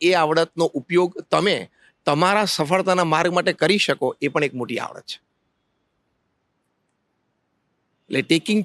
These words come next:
people along with you, એ બીજી મોટી વાત છે. ત્રીજી, નિષ્ફળતા આવે ત્યારે ડઘાઈ નહીં જવાનું, મૂર્છાઈ નહીં જવાનું, પાછા નહીં પડવાનું અને પ્રયત્ન કરતા રહેવાનો.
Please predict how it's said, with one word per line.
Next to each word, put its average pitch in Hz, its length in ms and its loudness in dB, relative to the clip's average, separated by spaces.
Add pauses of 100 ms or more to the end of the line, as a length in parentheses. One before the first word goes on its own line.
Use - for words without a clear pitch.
people 175 220 0
along 135 300 0
with 101 200 -8
you, - 60 -12 (800)
એ 139 40 0
બીજી 156 300 2
મોટી 127 260 -2
વાત - 200 -8
છે. - 200 -16 (1120)
ત્રીજી, 160 480 0 (880)
નિષ્ફળતા 165 720 2
આવે 180 440 0 (960)
ત્યારે 151 540 0
ડઘાઈ 139 400 4
નહીં 165 180 2
જવાનું, 123 540 -2 (1040)
મૂર્છાઈ 151 480 2
નહીં 156 160 2
જવાનું, 123 380 0
પાછા 131 380 0
નહીં 165 180 0
પડવાનું 127 500 0 (880)
અને 180 120 2
પ્રયત્ન 160 400 2
કરતા 110 320 -4
રહેવાનો. - 440 -14